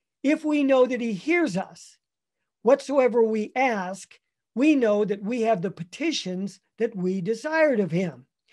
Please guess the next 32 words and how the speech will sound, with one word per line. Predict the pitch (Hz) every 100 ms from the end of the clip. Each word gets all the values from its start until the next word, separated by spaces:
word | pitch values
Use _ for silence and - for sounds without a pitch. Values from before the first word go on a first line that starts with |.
| - - -
That | 226 339 339
means | 247 220 202 240 339 359 - - -
that | 240 247
if | -
we | 233
pray | - - 262 254
according | 233 247 233 226
to |
God's | 180 208 208 160
will, | 196 254 262 - - -
our | 190
prayer | 185 - 220 214 269
is | 254 214
heard. | - 214 175 135 156 _ _ -
And | 214
if | 220
our | 220 190
prayer | - 226 220 208
is | 196
heard, | - 294 294 247 - -
our | 277 269
prayer | - 214 214 220 -
is | 269 226
answered. | 285 311 320 - 175 156 _ - -
You've | 247 277
got | 202 311 330
it. | 285 214 _ - -
The |
struggle's | 240 - 285 285 285 240
over. | 294 320 277 190 - -
It's | 294 294 -
yours. | 262 320 311 226 226